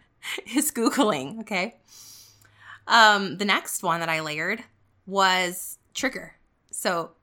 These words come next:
it's not a question, but it's a trigger because I said, "You need to implement it now." I could have left it at six millionaire success habits, and I would have had the first two of my three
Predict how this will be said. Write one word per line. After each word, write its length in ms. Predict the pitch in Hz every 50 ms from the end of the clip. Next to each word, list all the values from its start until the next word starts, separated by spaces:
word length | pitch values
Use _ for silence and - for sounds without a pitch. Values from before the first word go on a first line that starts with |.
| _ _ -
it's 160 | 190 - -
not 120 | 202 -
a 60 | -
question, 480 | - - 285 370 381 - - - 160 151
but 100 | 156 156
it's 120 | 151 -
a 40 | 143
trigger 440 | - - - 294 - - - - - _ _ _ _ _ _ _ _ _ _ _
because 220 | - 190 202 196 185
I 100 | 180 180
said, 320 | - - 170 160 147 139
"You 340 | 147 151 160 185 226 262 240
need 220 | 202 170 156 147
to 80 | - 156
implement 400 | 143 151 - 147 143 135 135 -
it 80 | -
now." 280 | - 165 156 - 139 - -
I 80 | 208
could 140 | 254 - 381
have 80 | 370 254
left 260 | - - - - -
it 60 | 160
at 240 | 156 151 - - -
six 360 | - - 440 480 453 - -
millionaire 500 | 208 185 180 185 180 196 208 214 220 226
success 400 | 226 - 285 - - 370 - -
habits, 580 | - 220 170 139 - - - - - - - - _ _ _ _ _ _ _ _ _ _ _ _ _ _ 208
and 100 | 208 202
I 60 | 214
would 160 | 220 233 302
have 80 | 320 -
had 400 | - 170 156 156 156 190 202 -
the 80 | 220
first 640 | - - - 170 165 175 202 - - - - - - _ -
two 720 | - - - 277 285 277 240 208 190 180 175 196 196 - _ _ _ _ _ _ _ _ _ _ _ _
of 200 | 202 190 180 180
my 180 | 185 175 170 165
three 800 | - - - - - 185 185 202 202 196 185 180 175 180 180